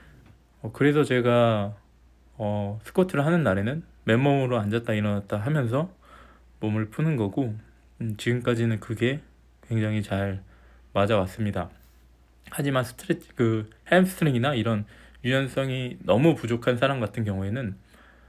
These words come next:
어, 어느 정도 무게를 달고 그 가동 범위를 늘리면서 그 전 가동 범위 내에서 내가 힘을 컨트롤할 수 있게 스트레칭을 하는 게 좋습니다. 왜냐면은, 어,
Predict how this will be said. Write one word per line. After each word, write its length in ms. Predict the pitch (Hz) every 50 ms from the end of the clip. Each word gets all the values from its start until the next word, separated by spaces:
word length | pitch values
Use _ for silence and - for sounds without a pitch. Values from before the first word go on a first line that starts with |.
| - _ _ _ _ -
어, 180 | - 101 92 95
어느 140 | 104 113 107
정도 240 | 110 107 101 98
무게를 520 | 92 101 107 107 113 143 151 143 135 120 120
달고 640 | 123 - - 101 101 95 - 123 151 170 - - _ - - - _ _ _
그 240 | - - 127 120 120
가동 380 | - - 117 107 127 131 127
범위를 1200 | 117 117 117 113 117 113 113 110 110 110 110 107 110 110 107 110 - - - - 113 107 104 101 104 - - _ 120 - - _
늘리면서 680 | - 123 131 151 165 175 147 117 101 98 101 131 156 175 - - - - - - _ _
그 140 | - - 127
전 300 | 113 - - 120 127 127
가동 380 | 110 - - 110 123 135 131 120
범위 240 | 120 120 120 120 110
내에서 480 | 95 95 95 95 98 98 - 160 165 - - - - - - - -
내가 260 | 107 101 101 107 107
힘을 360 | 101 - - 202 208 196 170 160
컨트롤할 560 | - - 180 175 - - 170 165 156 151 143
수 160 | - - 113
있게 600 | 113 - - 113 104 - - - 147 160 180 - - _ _ _ - - - _
스트레칭을 680 | - - - - - - 156 147 - - 139 127 117
하는 180 | 143 156 151
게 80 | 143 143
좋습니다. 680 | 143 - 113 110 - - 117 107 98 95 90 92 - - - - - - - - - -
왜냐면은, 580 | - 123 139 147 147 147 143 139 131 117 110 117 - - - - - - - -
어, 340 | - 110 104 104 101 - -